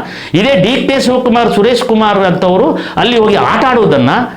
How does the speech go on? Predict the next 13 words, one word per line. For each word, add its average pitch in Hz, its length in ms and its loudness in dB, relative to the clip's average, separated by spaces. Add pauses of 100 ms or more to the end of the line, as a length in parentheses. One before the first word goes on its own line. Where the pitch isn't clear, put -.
(120)
ಮಂಜುಗಡ್ಡೆಯನ್ನ 233 580 2
ತಲೆಗೆ 214 300 0
ಸುರ್ಕೊಂಡು 196 560 0 (160)
ಆರಾಮಾಗಿ 240 460 0
ಆಡುವುದನ್ನ 175 320 0
ನಾವು 151 300 2
ವಿಡಿಯೋದಲ್ಲಿ 151 520 2
ನೋಡಿದ್ದೇವೆ. 120 560 0 (200)
ಈ 208 120 0
ವಾತಾವರಣವನ್ನ 254 680 2
ಕಲ್ಪಿಸಲಿಕ್ಕೆ 180 560 0
ಮೋದಿ 123 440 0
ಬೇಕಾಯಿತು, 127 640 -2